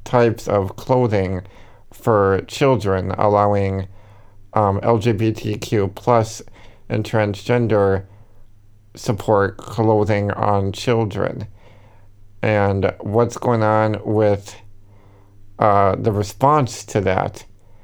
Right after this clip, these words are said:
But furthermore, what's going on in the American church? You know what? I should say what's going on beyond that.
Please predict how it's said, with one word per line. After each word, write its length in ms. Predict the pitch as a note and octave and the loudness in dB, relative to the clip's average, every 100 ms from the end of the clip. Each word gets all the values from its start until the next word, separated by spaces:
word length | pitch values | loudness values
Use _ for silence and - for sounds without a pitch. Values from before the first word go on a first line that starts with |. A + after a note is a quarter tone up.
| - - - | -20 -20 -6
But 100 | A#2+ | -4
furthermore, 680 | A2+ D3+ C#3+ C3 A2+ A2+ A2 | 0 0 2 2 4 4 2
what's 240 | G#2+ C3 | 2 -2
going 260 | - C#3+ C3 | -4 -2 -2
on 500 | A2 A#2+ A#2+ A#2 A2+ - | 0 0 0 0 -4 -6
in 440 | A2 A2 G#2 G#2 - - - - - - - | -2 -2 -2 -4 -8 -20 -20 -20 -20 -14 -8
the 480 | G2 G2+ G2+ F#2+ - - - | -2 0 2 0 -4 -12 -4
American 760 | G2+ G2+ G2+ G#2 A2+ G2 F#2 F#2+ - - | 0 2 2 0 -4 -2 -4 -8 -20 -20
church? 600 | - - G#2 G2 - - - - - - - - - - - - - - - - | -14 -6 -4 -6 -12 -18 -20 -20 -20 -20 -20 -20 -20 -20 -20 -20 -20 -20 -20 -6
You 80 | G#2 | -2
know 100 | A2 | 0
what? 140 | A2 | 0
I 40 | |
should 180 | G#2 G#2+ | -2 -4
say 100 | G2 | -2
what's 240 | G#2+ G#2 - | -2 -2 -4
going 260 | A2 G2+ | -4 0
on 200 | G2+ G2+ | 0 0
beyond 440 | F#2 F#2 G#2 G#2+ F#2 | -2 -2 0 0 -2
that. 320 | F#2 G2 | -6 -8